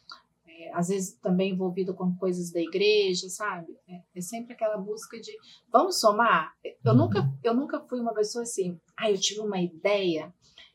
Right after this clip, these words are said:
Speaker 1: isso vai me trazer recurso", alguma coisa assim, "Ah, eu vou fazer isso, ficar quieto", ficar, não, eu sempre fui de fa-, <laughs> falava demais.
Speaker 2: Expansiva, assim.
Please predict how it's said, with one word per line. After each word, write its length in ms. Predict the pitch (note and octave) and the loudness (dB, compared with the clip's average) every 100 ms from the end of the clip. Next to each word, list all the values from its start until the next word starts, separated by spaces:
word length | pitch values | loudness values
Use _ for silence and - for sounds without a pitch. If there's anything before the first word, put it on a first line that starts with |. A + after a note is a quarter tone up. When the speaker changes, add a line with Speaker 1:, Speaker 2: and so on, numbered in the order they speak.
| _ | _
Speaker 1:
isso 380 | F3+ - G3 F#3 | -6 0 2 2
vai 180 | F#3 F#3+ | 2 2
me 140 | F#3+ | 2
trazer 680 | F#3 F3+ E3 F3 F3 E3 D#3 C#3+ | 4 2 4 4 4 2 -4 -4
recurso", 540 | F3 F3+ B3 F#3 - | -4 0 -2 -2 -4
alguma 220 | E3+ F3 F3 | -4 -4 -2
coisa 140 | F3+ | -2
assim, 260 | F3+ A#3 G#3+ | -2 -6 -8
"Ah, 140 | G#3 G3 | -6 -4
eu 40 | |
vou 120 | G3 | -6
fazer 180 | F#3 G3 | -6 -10
isso, 200 | G3 - _ | -10 -14 _
ficar 180 | - G#3 | -6 -6
quieto", 420 | - G#3+ G3+ _ | -4 -10 -12 _
ficar, 200 | - G3 | -14 -10
não, 240 | A#3 C4 C4+ | -4 -2 -2
eu 60 | |
sempre 240 | B3+ C#4+ - | -6 -10 -10
fui 100 | C4 | -14
de 80 | - | -8
fa-, 80 | |
<laughs> 220 | - - - | -10 -2 6
falava 320 | G3+ G#3+ G#3+ | 8 8 4
demais. 400 | A#3 A3 F#3+ - | -2 -2 -4 -2
Speaker 2:
Expansiva, 760 | - C#3 - - C3 C3 A2 A2 | 10 12 12 12 12 12 12 12
assim. 360 | B2 A2 G#2 | 10 2 2